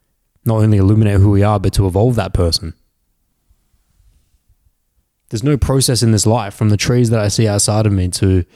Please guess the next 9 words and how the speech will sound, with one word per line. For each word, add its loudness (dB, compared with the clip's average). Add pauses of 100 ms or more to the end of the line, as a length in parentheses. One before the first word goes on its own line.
(220)
the -2
body 0
that 2
I 0
inhabit 0
as -4
this 0
spiritual 0 (360)
creature, -4